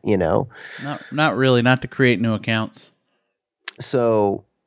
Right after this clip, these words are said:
Speaker 1: no one's been able to fix this problem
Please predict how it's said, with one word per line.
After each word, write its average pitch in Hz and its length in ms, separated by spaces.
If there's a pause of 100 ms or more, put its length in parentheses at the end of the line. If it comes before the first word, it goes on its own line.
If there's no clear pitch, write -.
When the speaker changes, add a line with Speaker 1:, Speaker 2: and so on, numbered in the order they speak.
(880)
Speaker 1:
no 127 280
one's 123 340
been 98 160
able 98 240
to 98 80
fix - 300
this 90 180
problem 110 580